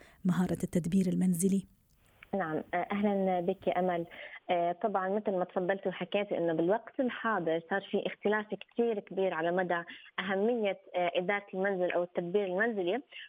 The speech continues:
Speaker 2: وأصبح الموضوع بشكل عام بيأثر على العلاقة الزوجية، سواء كان ممكن بشكل إيجابي، ممكن أيضا،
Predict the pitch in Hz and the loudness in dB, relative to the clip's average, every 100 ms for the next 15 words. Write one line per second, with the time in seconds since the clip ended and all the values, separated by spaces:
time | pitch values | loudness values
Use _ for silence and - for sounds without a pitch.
0 | - - 196 349 262 285 277 247 226 226 | -8 -4 -2 -2 -2 -2 0 0 2 2
1 | 277 220 220 269 233 214 240 202 226 262 | 0 0 -2 -2 0 0 0 0 -4 -4
2 | - 202 180 185 214 208 190 190 185 196 | -4 0 2 2 0 -2 0 0 2 0
3 | 175 175 196 - 208 185 - 226 262 247 | 0 0 -2 -2 -2 -2 0 0 0 -4
4 | 208 180 190 240 226 208 185 190 190 226 | -4 -2 -2 -2 0 0 0 0 0 -2
5 | 208 220 240 208 196 196 185 | 0 -2 -2 -2 -2 -2 -2